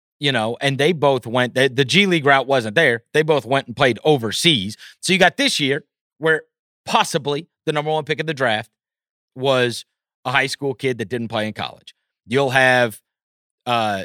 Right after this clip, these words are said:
next year, that is absolutely a possibility, especially with these kids all go to the G League. The next year,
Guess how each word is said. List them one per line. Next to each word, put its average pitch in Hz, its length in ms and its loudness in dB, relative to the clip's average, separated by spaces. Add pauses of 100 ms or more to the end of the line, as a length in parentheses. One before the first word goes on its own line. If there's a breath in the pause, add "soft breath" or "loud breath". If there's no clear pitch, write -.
(160)
next 147 440 -2
year, 131 380 -2 (760)
that 135 180 4
is 113 180 -4 (120)
absolutely 131 920 -2 (520)
a 135 100 2
possibility, 104 840 -6 (160)
especially 123 400 -4
with 113 160 -8
these 113 200 -6
kids 110 220 -6
all 107 100 -2
go 104 180 -2
to 98 80 -6
the 98 120 -6
G 90 220 -8
League. 87 260 -10 (500)
The 175 240 4
next 160 540 -2
year, 175 480 0